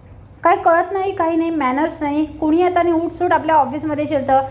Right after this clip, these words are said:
सिक्युरिटीला सांगून मी तिला धक्के मारत बाहेर काढायला सांगितलं आहे." अर्णव म्हणतो, "कोण आहे बाई?" तेव्हा ईश्व-, लावण्या म्हणते, "ती बघ तिकडे उभी आहे." आणि अर्णव बघतो तर काय, ती ईश्वरीची आई असते. आता अर्णव लगेच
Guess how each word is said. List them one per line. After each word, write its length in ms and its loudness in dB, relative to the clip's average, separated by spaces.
सिक्युरिटीला 480 2
सांगून 280 -2
मी 140 -4
तिला 180 2
धक्के 360 -2
मारत 240 2
बाहेर 320 -2
काढायला 300 2
सांगितलं 360 -4
आहे." 260 -2
अर्णव 240 2
म्हणतो, 240 0
"कोण 220 4
आहे 180 2
बाई?" 280 0
तेव्हा 300 2
ईश्व-, 260 -8
लावण्या 440 2
म्हणते, 240 -2
"ती 120 -4
बघ 80 2
तिकडे 260 0
उभी 260 0
आहे." 320 2
आणि 260 0
अर्णव 280 2
बघतो 360 0
तर 100 0
काय, 200 0
ती 100 -4
ईश्वरीची 520 -4
आई 240 0
असते. 500 -6
आता 280 0
अर्णव 480 -2
लगेच 520 -2